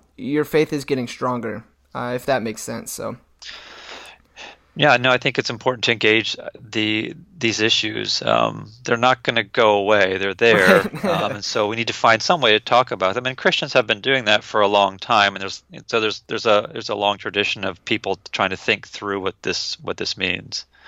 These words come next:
Speaker 1: Sure. Sure. All right. Well, I think, um, now, since I kinda jumped the gun before, <laughs> we'll, we'll jump into, to some of these positions.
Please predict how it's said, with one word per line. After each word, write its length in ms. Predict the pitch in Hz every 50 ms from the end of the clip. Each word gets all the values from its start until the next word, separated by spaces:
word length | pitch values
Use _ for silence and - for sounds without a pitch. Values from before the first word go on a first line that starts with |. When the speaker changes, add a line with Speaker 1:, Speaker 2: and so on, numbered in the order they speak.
| - -
Speaker 1:
Sure. 380 | - - 127 123 113 113 120 - _ _ _ _ _ _ _ _ _ _ _ _ _
Sure. 360 | - - - 117 113 104 - _ _ _ _ _ _ _ _ _ _ _ _ -
All 80 | - 226
right. 140 | 240 226 214
Well, 140 | 180 190
I 60 | 185 180
think, 400 | 185 240 233 220 226 - _ -
um, 440 | 180 190 180 175 165 143 131 135 - _ _ _ _ _ _
now, 280 | - 160 185 185 170 165
since 240 | 165 - 175 165 170
I 60 | 151
kinda 280 | 139 - 170 151 151
jumped 300 | 139 135 - 147 143 -
the 80 | - 139
gun 240 | 131 143 139 139 131
before, 520 | 127 127 - - 131 127 123 131 170 190 - 185 - -
<laughs> 460 | 214 185 151 - - - - - -
we'll, 320 | - 170 180 185 180 -
we'll 120 | 170 180 175
jump 280 | - - 190 190 190
into, 400 | 202 180 165 - 165 165 156 147
to 200 | 113 - - 170
some 220 | 151 - 165 156 160
of 60 | 156
these 160 | 151 156 151
positions. 600 | - - 131 131 147 151 - - 156 - - -